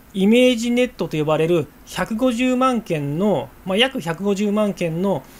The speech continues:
えー、画像データをもとに、まあ、千個のクラスを分類する、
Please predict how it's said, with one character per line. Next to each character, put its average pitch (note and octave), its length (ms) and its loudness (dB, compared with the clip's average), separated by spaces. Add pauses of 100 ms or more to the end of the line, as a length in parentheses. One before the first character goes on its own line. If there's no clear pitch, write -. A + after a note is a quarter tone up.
(200)
え D3+ 420 -2
ー、 - 40 -10
画 D3+ 140 2
像 F3 380 2
デ F3 260 2
ー - 40 -14
タ C#3+ 120 -4
を B2+ 140 -2
も C3+ 140 -4
と F3+ 140 -4
に、 G#3+ 280 2 (240)
ま F3+ 220 -2
あ、 D3+ 60 -2
千 B3+ 380 -2
個 F3+ 160 -2
の F#3+ 280 0 (200)
ク A3 140 -2
ラ G#3 100 4
ス - 180 -6
を D3 60 -2
分 F3+ 300 4
類 G#3 140 4
す - 160 -2
る、 D#3 120 -4